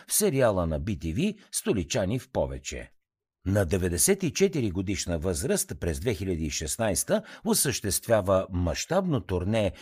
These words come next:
в театрални зали в Съединените Американски щати,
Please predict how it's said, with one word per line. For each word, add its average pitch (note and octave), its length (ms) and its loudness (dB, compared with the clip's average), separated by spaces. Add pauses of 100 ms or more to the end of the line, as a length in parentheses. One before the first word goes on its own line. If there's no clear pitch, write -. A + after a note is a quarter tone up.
в - 80 -14
театрални D3 580 2
зали F2 440 0 (120)
в - 60 -6
Съединените G2+ 640 2
Американски D#2+ 640 -2
щати, A2+ 520 -4